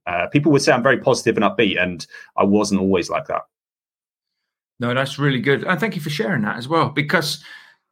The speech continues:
Speaker 2: I, I think, c-, can you, as you were doing this, uh, as you were getting the mindset and everything, if you don't mind sharing, did you, did you
Speaker 1: Not at
Speaker 2: start
Speaker 1: all.
Speaker 2: to be able to notice, "Oh, hang on a minute, I'm starting to go, you know, into that place again"? Did you, did you start to,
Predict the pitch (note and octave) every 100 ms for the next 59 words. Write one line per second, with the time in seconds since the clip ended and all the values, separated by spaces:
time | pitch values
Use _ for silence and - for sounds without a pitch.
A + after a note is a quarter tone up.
0 | _ _ _ F3 E3 F3+ D#3 A3+ D#3+ -
1 | _ _ _ _ - F#3+ A#3 A#3 C4+ D4
2 | C#4 - - B3+ A3+ C#4+ C#4 G3 C4 B3
3 | D3+ A2 - - D3 D#3 F3 D3+ F#3 E3
4 | F#3 F3+ E3+ E3 E3+ F3 D#3 E3+ C#3+ A#2
5 | A#2 B2 G#2 A#2 A#2 A2 G#2 C#3 C3 G#2
6 | - D3 D#3 D3+ G3 G3+ A3 G#3 A3 A3
7 | A#3 A#3 G3 - G#3 G#3 - - _ -
8 | F#3+ F#3+ A3+ G3+ - G2+ - - - _
9 | - E3+ F#3 G3+ E3+ C#3+ D3+ D3+ D#3 D3
10 | F3 D#3+ D3 E3 D#3+ D3+ D3+ D#3 C#3+ C3
11 | C#3 D3+ C#3 - D3+ D3+ D3 A#2+ G2+ -
12 | _ D3 D3 D#3+ D3+ E3 F3 D#3 F3 E3
13 | E3 E3 D3+